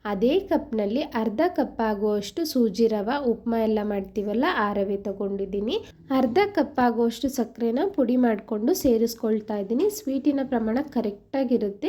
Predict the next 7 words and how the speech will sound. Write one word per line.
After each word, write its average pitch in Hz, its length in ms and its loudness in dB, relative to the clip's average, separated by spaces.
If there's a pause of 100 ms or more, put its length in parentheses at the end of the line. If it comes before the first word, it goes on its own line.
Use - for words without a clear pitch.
(100)
ನೀವು 285 360 4
ಹೆಚ್ಚು 240 420 0
ಕಮ್ಮಿ 240 300 2
ಮಾಡ್ಕೋಬೋದು 196 760 0
ನಿಮ್ಮ 196 340 0
ಟೇಸ್ಟ್ಗೆ 196 580 -2
ತಕ್ಕಂತೆ. 196 920 -8